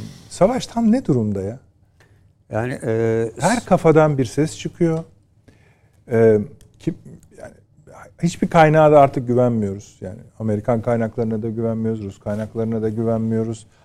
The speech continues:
Speaker 1: Ha, hangisi için de daha çok yalan söylüyor derseniz yine Amerikalılar, Batı daha çok yalan söylüyor ama sonuçta, e, mesela, e,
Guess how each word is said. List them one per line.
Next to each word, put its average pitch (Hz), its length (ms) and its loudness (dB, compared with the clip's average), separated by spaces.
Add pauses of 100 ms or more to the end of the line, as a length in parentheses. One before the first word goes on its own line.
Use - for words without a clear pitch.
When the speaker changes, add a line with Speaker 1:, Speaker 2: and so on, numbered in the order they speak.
(140)
Speaker 1:
Ha, 120 220 0
hangisi 139 360 0
için 117 180 -6
de 113 100 -4
daha 120 140 4
çok 117 240 -6
yalan 117 200 0
söylüyor 117 420 -2
derseniz 135 400 -2
yine 123 140 -2
Amerikalılar, 117 640 -2
Batı 120 240 0
daha 107 140 0
çok 101 220 -12
yalan 107 180 -4
söylüyor 175 420 -8
ama 104 160 -16 (320)
sonuçta, 180 680 0 (520)
e, 120 560 6 (960)
mesela, 160 560 6
e, 127 120 -2